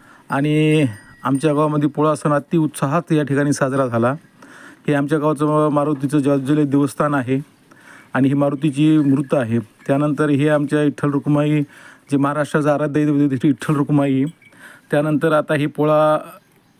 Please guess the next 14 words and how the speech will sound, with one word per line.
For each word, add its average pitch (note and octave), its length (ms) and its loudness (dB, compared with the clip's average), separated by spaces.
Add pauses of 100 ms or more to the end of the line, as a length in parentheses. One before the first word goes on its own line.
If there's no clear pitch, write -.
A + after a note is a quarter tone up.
(580)
फिरवण्यासाठी D#3+ 580 0
बैल D3 180 0
येण्यास D3+ 280 0
सुरुवात D3 340 0
झालेली C#3 380 0
आहे. A#2+ 80 0 (580)
अ, C#3 260 0
पहिल्यांदा D3 380 -2
सुरू D3+ 140 0
आमच्या D#3 240 0
गावामध्ये D#3 360 0
मानकऱ्याचे D3 500 0
बैल D3 180 0
येतात. C3+ 300 0